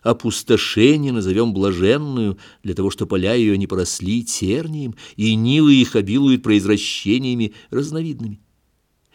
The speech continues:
Назовем блаженную страною, где сто гордых граждан утопают в роскоши, а тысячи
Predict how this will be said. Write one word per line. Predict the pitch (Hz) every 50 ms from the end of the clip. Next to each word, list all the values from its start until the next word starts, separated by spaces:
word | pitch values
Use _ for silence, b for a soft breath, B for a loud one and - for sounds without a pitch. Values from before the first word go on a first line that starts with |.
| B B B
Назовем | - 123 139 127 139 147 143 175 185 175
блаженную | 160 175 180 147 131 165 202 214 202 196 196 190 190 190 185 180 170
страною, | - - - - 156 165 165 160 156 156 165 185 202 202 196 175 165 143 113 b b b b b b b b _
где | 107 95 107 113
сто | 107 - - - - 131 147 165 135
гордых | 104 110 151 180 170 151 127 156 160 156
граждан | 135 - 127 160 180 170 131 101 104 101 104
утопают | 101 - 113 - 139 143 139 131 -
в | 117
роскоши, | 117 139 190 202 - - - - - - - 87 B B B B
а | - 107 120
тысячи | - - - 254 254 247 - - 156 139 - - - 135 113